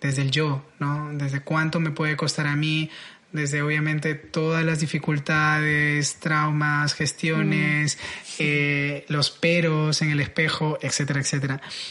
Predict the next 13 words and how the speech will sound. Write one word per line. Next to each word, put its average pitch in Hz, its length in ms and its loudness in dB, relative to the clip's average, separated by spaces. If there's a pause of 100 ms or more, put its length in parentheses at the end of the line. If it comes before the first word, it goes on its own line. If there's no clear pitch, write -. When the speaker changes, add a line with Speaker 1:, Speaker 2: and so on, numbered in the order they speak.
(320)
Speaker 1:
Y 147 140 -2
que 147 280 0
definitivamente 151 1080 0 (100)
al 147 200 0
otro 156 220 0
lado, 165 400 2
un 160 120 2
poco 160 220 0
de 156 60 2
lo 151 100 0
que 147 100 -2
hablábamos 151 500 2
ayer, 151 360 2